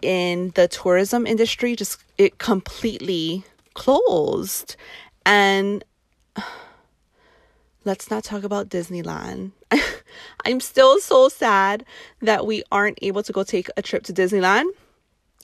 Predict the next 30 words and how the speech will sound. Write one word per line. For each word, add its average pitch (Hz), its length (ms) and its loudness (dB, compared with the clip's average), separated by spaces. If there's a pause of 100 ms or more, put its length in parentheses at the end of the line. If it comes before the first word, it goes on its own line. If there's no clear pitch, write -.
(240)
But 156 140 -8
don't 170 200 -2
worry, 214 440 2 (140)
we're, 196 220 2
we're 190 180 4
gonna 214 160 0
make 220 180 -2
that 240 120 -2
happen 196 640 -2 (400)
once 190 420 2
Disneyland 196 560 0
opens 190 380 -4 (180)
back 170 340 2
up 175 220 0
to 160 600 -4 (420)
other 180 220 4
people 175 440 0
other 170 240 2
than 165 300 -2
the 180 80 0
California 180 540 2
residents, 151 480 -2
right? 175 340 0 (360)
Distance 165 640 -4
learning 254 440 0
happened 247 840 0
and 175 140 0
everyone 180 560 0
was 165 240 -2
now 165 420 2